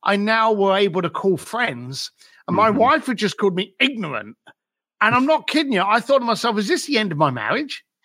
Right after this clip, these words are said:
Speaker 1: You know, is this,
Speaker 2: <laughs>
Speaker 1: it, she's just insulted me in front of all my people. And then she turned around and she said, "Because you've never let it get in the way of what you do. You
Speaker 2: Right.
Speaker 1: don't think,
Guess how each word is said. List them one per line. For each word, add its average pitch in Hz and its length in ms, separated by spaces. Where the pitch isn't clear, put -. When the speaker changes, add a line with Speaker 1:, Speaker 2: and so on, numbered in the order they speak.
Speaker 1:
You 202 100
know, 214 100
is 226 140
this, 311 220
Speaker 2:
<laughs> - 180
Speaker 1:
it, 247 240
she's 240 220
just 277 220
insulted 262 720
me 180 180
in 180 100
front 220 260
of 180 100
all 220 120
my 196 220
people. 196 600
And 233 200
then 285 160
she 294 160
turned 269 280
around 233 160
and 214 80
she 208 120
said, 233 280
"Because 220 280
you've 277 120
never 240 340
let 233 280
it 214 160
get 185 160
in 202 100
the 208 80
way 170 240
of 180 100
what 196 200
you 208 140
do. 180 360
You 214 160
Speaker 2:
Right. 190 140
Speaker 1:
don't 262 320
think, 180 560